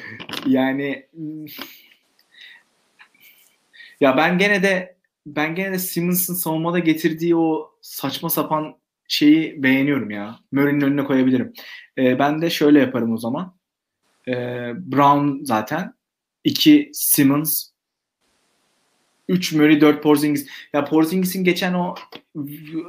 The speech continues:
grupta da konuşuyorduk ya. E, yanından böyle yürüyerek falan geçilmesi çok sıkıntı. Çünkü eğer çember koruyamayacaksa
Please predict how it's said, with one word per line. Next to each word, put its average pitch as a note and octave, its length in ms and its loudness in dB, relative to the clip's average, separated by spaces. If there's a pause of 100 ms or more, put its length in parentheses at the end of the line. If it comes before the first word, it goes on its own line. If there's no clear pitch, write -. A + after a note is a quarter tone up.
(120)
grupta D3 360 0
da F3+ 80 2
konuşuyorduk E3+ 500 -2
ya. A#2 260 -4 (500)
E, B2+ 80 -2
yanından C#3+ 760 2
böyle D#3 300 2
yürüyerek D3+ 520 4
falan D3+ 280 0
geçilmesi D3+ 520 0
çok D3+ 220 -6
sıkıntı. A#2 340 -8
Çünkü B2+ 280 -4
eğer C3+ 480 -2
çember C#3+ 380 0
koruyamayacaksa D#3 840 0